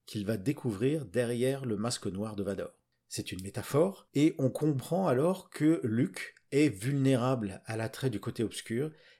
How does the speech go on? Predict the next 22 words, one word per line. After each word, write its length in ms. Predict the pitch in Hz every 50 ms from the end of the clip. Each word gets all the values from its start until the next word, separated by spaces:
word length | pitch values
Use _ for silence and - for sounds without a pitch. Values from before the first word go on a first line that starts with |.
| _ -
et 80 | 117
qu'il 240 | - - 143 127 107
va 100 | 107 117
être 240 | 117 131 - - 131
tenté 640 | - - - 165 160 160 156 - - 131 135 - - _ _ _ _ _ -
par 140 | 147 - -
son 160 | - 147 127
pouvoir 640 | - - 113 101 95 101 110 117 127 123 - - -
plus 220 | - 139 135 135
tard 360 | - 127 117 120 123 - -
dans 140 | 110 110 110
le 80 | 98 -
film. 360 | - - - - 73 - 87 - _ _ _ -
Et 80 | -
là, 100 | 98 127
on 120 | 127 117 107
a 60 | 98
un 200 | 95 107 110 123
accroissement 480 | 151 160 - - 143 131 - - 131
de 60 | 120 110
la 80 | 104
curiosité 640 | - - 104 101 98 95 90 90 - - 120 123 -